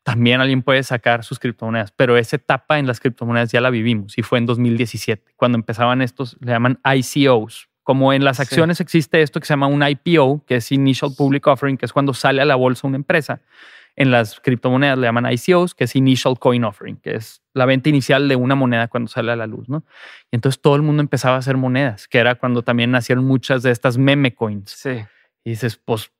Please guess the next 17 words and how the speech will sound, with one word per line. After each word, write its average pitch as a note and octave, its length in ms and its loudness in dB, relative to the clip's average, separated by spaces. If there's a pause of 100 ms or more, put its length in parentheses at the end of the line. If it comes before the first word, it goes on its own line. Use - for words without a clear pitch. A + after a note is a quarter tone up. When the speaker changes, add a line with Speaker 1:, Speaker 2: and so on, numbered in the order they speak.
(180)
Speaker 1:
pues B2+ 220 0
ahorita B2+ 320 0
en D3 40 0
los C3+ 140 -2
N C#3 120 2
F C3+ 160 -2
Ts C#3+ 300 -2
también C3 240 -2
es C3 100 -6
algo C#3+ 160 0
que C3 80 -14
está C3+ 120 -4
sucediendo. B2+ 440 -2
Algunas C3 340 2
van F#3 120 0
a F#3 40 -2
sobrevivir A#2+ 640 -2